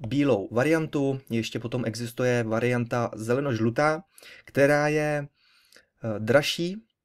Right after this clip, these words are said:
než tato varianta, což je s podivem, protože myslel jsem si, že tato varianta jako taková konzervativnější bude dražší. Není tomu tak, ta víc taková,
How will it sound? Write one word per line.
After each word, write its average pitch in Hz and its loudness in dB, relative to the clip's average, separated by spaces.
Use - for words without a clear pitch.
než 120 -2
tato 156 0
varianta, 151 0
což - -6
je 123 0
s - -10
podivem, 131 0
protože 123 -2
myslel 120 -4
jsem 120 -6
si, 123 -4
že 113 0
tato 113 -2
varianta 120 0
jako 120 -2
taková 120 -2
konzervativnější 120 -2
bude 120 -2
dražší. 120 -2
Není 117 0
tomu 120 -4
tak, 117 -2
ta 113 4
víc 113 -6
taková, 117 0